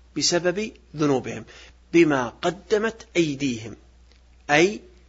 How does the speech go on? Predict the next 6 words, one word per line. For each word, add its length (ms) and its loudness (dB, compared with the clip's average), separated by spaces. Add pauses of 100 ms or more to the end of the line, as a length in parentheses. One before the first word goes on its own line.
(120)
بسبب 560 2 (500)
ذنوبهم 640 -4 (460)
وبسبب 420 -6
معاصيهم 680 -4 (360)
بسبب 380 -4
كفرهم 560 -8